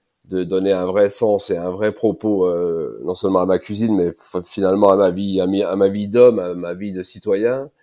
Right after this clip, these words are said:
Donc j'avais déjà pris ce virage, euh, sans attendre, euh, cette crise énorme. Alors en effet, euh, ce que ça m'a imposé, euh, ces, ces deux mois, voire trois mois pour nous certainement, mais en tous les cas ces deux mois déjà de fait,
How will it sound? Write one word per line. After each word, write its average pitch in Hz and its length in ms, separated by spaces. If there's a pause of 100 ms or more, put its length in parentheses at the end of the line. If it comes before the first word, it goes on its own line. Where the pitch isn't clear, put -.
(560)
Donc 98 180
j'avais 98 220
déjà 117 320
pris - 180
ce 113 120
virage, 104 480
euh, 82 420
sans 104 240
attendre, 95 440
euh, 80 280
cette - 220
crise 127 420 (540)
énorme. 107 540 (720)
Alors 95 200
en 107 100
effet, 123 460
euh, 90 960
ce - 180
que 98 180
ça 92 220
m'a 92 120
imposé, 104 640
euh, 92 300
ces, 85 320
ces 87 180
deux 90 200
mois, 95 260
voire 87 200
trois 92 220
mois 98 320
pour 87 160
nous 98 140
certainement, 95 480
mais 90 80
en 82 40
tous 87 100
les 87 60
cas 92 120
ces 90 160
deux 92 100
mois 98 220
déjà 92 240
de - 60
fait, - 340